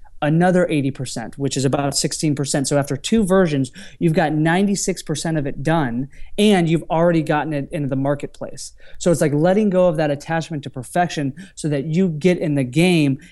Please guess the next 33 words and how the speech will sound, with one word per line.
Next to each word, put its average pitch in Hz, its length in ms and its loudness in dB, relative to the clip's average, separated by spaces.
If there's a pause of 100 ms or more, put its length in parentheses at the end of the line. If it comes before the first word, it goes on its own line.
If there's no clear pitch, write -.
and 151 160 -2
don't 175 220 2
continue 165 460 2
to 139 80 2
procrastinate. 143 680 -2
Because 135 200 -4
if 147 80 0
you've 196 140 0
got 202 180 0
something 165 260 -4
of 123 140 -6
value 147 400 0
inside 160 380 -2
of 143 120 -4
you, 127 240 -10 (240)
it's 202 280 0
your 180 200 0
duty 180 520 2
to 156 140 -4
share 165 320 2
it 165 80 0
with 147 180 -6
the 135 100 -4
world. 143 440 0
It's 180 180 -6
a 160 80 2
disservice 147 880 0 (260)
if 147 160 -2
you 156 100 2
let 165 260 0
procrastination 160 1000 -2
stop - 420 -6
you. - 160 -18